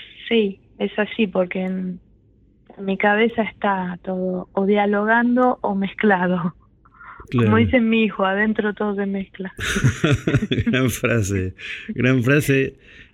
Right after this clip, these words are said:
Speaker 2: Estoy hablando con Alejandra Camilla, una de las grandes cuentistas argentinas. Eh, yo pensaba en las frases, ¿no?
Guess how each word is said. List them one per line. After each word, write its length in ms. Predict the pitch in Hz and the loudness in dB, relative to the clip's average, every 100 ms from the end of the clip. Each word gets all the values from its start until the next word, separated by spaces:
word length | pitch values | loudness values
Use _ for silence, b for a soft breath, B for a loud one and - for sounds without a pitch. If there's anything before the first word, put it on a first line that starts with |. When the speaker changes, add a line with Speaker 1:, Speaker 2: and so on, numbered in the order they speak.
| - | -10
Speaker 2:
Estoy 200 | - 113 | -2 2
hablando 300 | 113 117 117 | 4 4 2
con 300 | 107 110 - | 2 0 -4
Alejandra 760 | 117 107 - 131 131 123 123 - _ - - | -4 -4 0 2 2 2 0 -4 _ -20 -4
Camilla, 680 | 107 113 123 - 127 - - b b b b - | 0 2 2 0 0 -2 -8 b b b b 0
una 160 | 123 | 2
de 60 | 127 | 4
las 300 | 110 101 - | 2 0 -4
grandes 420 | 104 117 143 151 - | 0 2 4 2 2
cuentistas 760 | 113 107 127 123 117 117 - _ 98 - _ _ - | 0 2 0 0 -2 -2 -8 _ -18 -18 _ _ -6
argentinas. 960 | 104 - 98 98 139 139 135 143 - B B B B _ | -6 0 0 2 4 4 4 2 -2 B B B B _
Eh, 880 | 113 107 107 107 110 107 98 67 - _ _ - - | -2 0 2 2 0 0 -2 -6 -12 _ _ -16 -4
yo 180 | 135 | 0
pensaba 720 | 120 131 127 156 151 151 143 - | 2 2 2 2 2 2 0 -4
en 380 | 113 110 110 110 | -4 0 0 0
las 160 | 110 | 0
frases, 480 | - 135 107 104 98 | 0 0 0 -2 0
¿no? 340 | 120 131 151 | 2 2 0